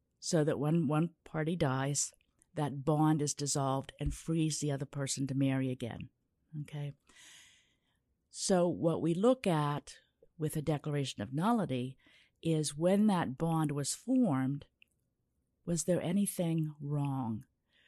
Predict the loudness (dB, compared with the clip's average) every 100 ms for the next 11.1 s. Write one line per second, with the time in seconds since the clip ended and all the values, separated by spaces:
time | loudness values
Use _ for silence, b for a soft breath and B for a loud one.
0 | b b b b 0 4 4 4 4 2
1 | 0 -2 -4 -2 -2 -2 -6 -14 -20 _
2 | _ _ -4 2 4 6 6 4 4 4
3 | 4 4 4 2 0 -2 -4 -2 -2 -2
4 | -2 -2 -2 -6 -6 -6 -6 -6 -2 0
5 | 2 2 2 2 2 0 0 0 -2 -6
6 | b b b b b 0 2 0 0 0
7 | 2 0 -2 -6 _ _ -10 -4 -2 0
8 | 0 -2 -4 0 4 4 2 0 2 2
9 | 2 -2 0 0 0 0 -2 -2 -2 -2
10 | -2 -2 -4 -4 -2 0 0 -2 -2 -2
11 | -2